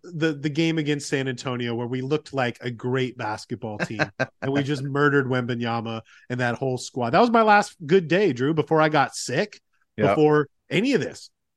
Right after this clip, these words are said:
Speaker 1: Like, that was my last good day of being a Clipper fan. I'm hoping things change, Drew. Okay?
Speaker 2: Mm-hmm.
Speaker 1: I, I didn't mean to bring it back to the Clippers. I did, I really didn't mean to.
Speaker 2: It's all right.
Speaker 1: But
Speaker 2: I understand.
Speaker 1: it's
Speaker 2: You're in
Speaker 1: part
Speaker 2: a
Speaker 1: of
Speaker 2: dark
Speaker 1: what
Speaker 2: place.
Speaker 1: I'm, I am, man,
Speaker 2: It's
Speaker 1: and I'm
Speaker 2: okay.
Speaker 1: trying to be so positive.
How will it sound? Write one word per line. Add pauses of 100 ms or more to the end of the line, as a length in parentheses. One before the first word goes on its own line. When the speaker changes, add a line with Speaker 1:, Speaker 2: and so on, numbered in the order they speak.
(120)
Speaker 1:
Like,
that
was
my
last
good
day
of
being
a
Clipper
fan.
I'm
hoping
things
change,
Drew. (340)
Okay?
Speaker 2:
Mm-hmm. (220)
Speaker 1:
I,
I
didn't
mean
to
bring
it
back
to
the
Clippers. (100)
I
did,
I
really
didn't
mean
to.
Speaker 2:
It's
all
right. (500)
Speaker 1:
But
Speaker 2:
I
understand.
Speaker 1:
it's (360)
Speaker 2:
You're
in
Speaker 1:
part
Speaker 2:
a
Speaker 1:
of
Speaker 2:
dark
Speaker 1:
what
Speaker 2:
place. (380)
Speaker 1:
I'm,
I (140)
am,
man,
Speaker 2:
It's
Speaker 1:
and
I'm
Speaker 2:
okay.
Speaker 1:
trying
to
be (180)
so
positive.